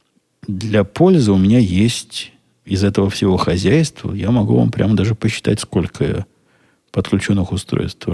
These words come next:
Раз, два, три, четыре, пять, шесть. Вот из всех этих трёх десятков шесть служат пользе, а все остальные служат развлечению, да. И я согласен. Что же касается, есть ли лишнее оборудование, да,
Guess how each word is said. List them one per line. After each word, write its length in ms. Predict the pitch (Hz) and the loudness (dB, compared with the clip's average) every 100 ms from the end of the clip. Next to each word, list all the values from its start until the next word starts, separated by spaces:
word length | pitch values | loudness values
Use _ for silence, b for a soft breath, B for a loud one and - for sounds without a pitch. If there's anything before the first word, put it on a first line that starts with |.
| - | -2
Раз, 480 | 82 110 143 - - | 0 0 -2 -4 -10
два, 640 | - 90 85 90 95 123 123 | -10 -8 -6 -6 -4 -4 -6
три, 340 | - 87 87 110 | -8 -8 -6 -6
четыре, 440 | - - - 95 | -10 -8 -4 -4
пять, 340 | 95 - 110 - | -4 -2 -2 -2
шесть. 460 | - 69 - - b b b b b b _ - | -6 -8 -12 -20 b b b b b b _ -2
Вот 180 | 113 | 2
из 100 | 127 | 2
всех 240 | - 135 123 | 2 0 2
этих 180 | 110 101 | 0 0
трёх 220 | 127 107 | 2 2
десятков 600 | 92 - 160 - - - - | 0 0 0 -2 -6 -8 -10
шесть 640 | - - 139 - - - _ | -4 2 2 0 -8 -18 _
служат 460 | - - 95 104 - | -10 -4 0 0 0
пользе, 320 | - 76 - - | -6 -6 -8 -12
а 40 | |
все 180 | - 120 | -4 -2
остальные 400 | 120 127 135 160 | 0 0 2 2
служат 340 | - 107 110 | 2 0 2
развлечению, 680 | 95 104 120 120 - 104 123 | 0 2 0 0 -2 0 0
да. 280 | 92 78 110 - b b b b b _ | 0 -4 -6 -8 b b b b b _
И 160 | - - | -14 -10
я 380 | 85 82 87 98 | -8 -6 -4 -2
согласен. 600 | - 131 - - - - B B B B - - | 0 0 -2 -4 -6 -10 B B B B -20 -12
Что 140 | - | -4
же 80 | 127 | 2
касается, 420 | 151 147 151 123 | 4 6 4 4
есть 220 | 131 143 | 4 4
ли 100 | 113 | 2
лишнее 360 | 104 123 - 120 | 4 4 2 2
оборудование, 440 | 98 123 190 104 | 4 4 6 4
да, 280 | 90 120 127 | 2 2 2